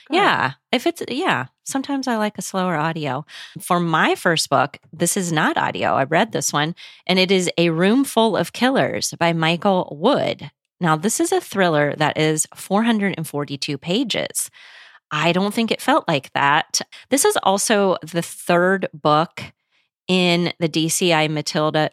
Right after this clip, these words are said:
Speaker 2: Dark series. This is the only one I've read. So, you know, I don't mind jumping in. I don't think I missed a single thing. Um, this book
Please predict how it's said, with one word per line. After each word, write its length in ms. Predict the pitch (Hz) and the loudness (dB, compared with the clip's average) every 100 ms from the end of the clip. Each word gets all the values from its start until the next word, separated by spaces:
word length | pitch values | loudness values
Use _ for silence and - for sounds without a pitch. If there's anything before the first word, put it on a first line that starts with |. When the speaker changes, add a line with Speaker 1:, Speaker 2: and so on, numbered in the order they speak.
| - | -2
Speaker 2:
Dark 480 | 143 147 - - - | 0 2 0 -8 -12
series. 720 | - 175 180 196 214 233 - _ _ _ | -4 0 0 2 2 0 -4 _ _ _
This 180 | 339 - | -4 0
is 60 | 427 | 2
the 60 | |
only 180 | 208 196 | 4 4
one 160 | 185 175 | 2 2
I've 140 | 156 | 2
read. 360 | 151 151 180 185 _ _ _ _ _ | 2 2 0 -8 _ _ _ _ _
So, 420 | - 185 180 180 - | -4 0 2 0 -2
you 100 | 214 | 0
know, 180 | 254 220 | 2 2
I 180 | 170 190 | 2 2
don't 200 | 196 175 | 0 0
mind 460 | 170 170 185 - _ | -2 -2 -4 -10 _
jumping 380 | - 160 170 165 | -4 -2 -2 0
in. 240 | 156 175 - - | 0 0 -2 -2
I 100 | 170 | 0
don't 160 | 170 165 | 0 -2
think 160 | 180 | -2
I 80 | 160 | 0
missed 260 | 156 151 151 | 0 -2 -4
a 40 | |
single 480 | - - 160 160 151 | -4 -2 -2 0 -2
thing. 480 | - 139 147 196 226 - - - - | -2 -2 0 -4 -6 -12 -18 -20 -8
Um, 240 | 180 175 175 | 0 0 -2
this 440 | 160 160 208 320 - | -10 -2 0 0 0
book 280 | 165 151 | 0 -2